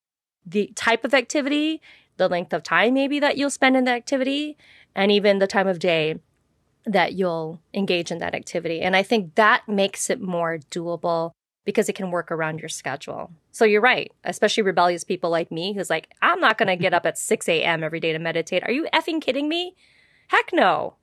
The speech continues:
No way." I mean, I'm awake at that time, but I don't get out of bed yet at that time. So maybe I me-, might kinda meditate while I'm in the shower. I think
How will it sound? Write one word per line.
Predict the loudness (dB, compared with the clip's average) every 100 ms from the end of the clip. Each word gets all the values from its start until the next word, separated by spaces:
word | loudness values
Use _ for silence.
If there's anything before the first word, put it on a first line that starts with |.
| 0
No | 4 4
way." | 4 2 2 0 -6 _ _
I | 4
mean, | 6
I'm | 6
awake | 4 4 4 4 2
at | 2
that | 0 0
time, | 0 0
but | 0
I | 0
don't | 0 -2
get | -2
out | -2
of | -4
bed | -8 -10
yet | -8 -6 -8 _ _ _ -10
at | -6
that | -6 -6
time. | -6 -6 -4 -6 -8 _ _ _ _ _ -10
So | 2 4 4
maybe | 4 4 6
I | 6
me-, | 4 0 0
might | 0 0 -2
kinda | -2 0
meditate | 2 0 0 0 0
while | 0
I'm | 0 0 -2
in | -4
the |
shower. | -2 -2 -2 -6 -10 _ _ _ _ _ _ _
I | 0
think | 2 2 0